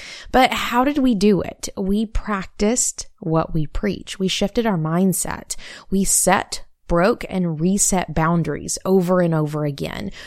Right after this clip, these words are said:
We dove into habits and routines that helped us do this new kind of work smarter, not harder.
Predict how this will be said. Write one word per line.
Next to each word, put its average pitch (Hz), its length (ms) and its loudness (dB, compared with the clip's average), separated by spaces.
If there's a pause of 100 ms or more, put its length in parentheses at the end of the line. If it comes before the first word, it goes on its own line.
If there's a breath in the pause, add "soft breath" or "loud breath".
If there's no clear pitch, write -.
(140 loud breath)
We 226 140 4
dove 202 460 2
into 220 180 2
habits 175 540 -4
and 180 120 -2
routines 175 640 -2
that - 160 -6
helped 190 400 -2
us 208 180 0
do 190 360 0
this 185 320 -4
new 170 200 0
kind 180 360 0
of 165 120 0
work 165 280 -2
smarter, 175 600 0
not 175 260 0
harder. 170 380 0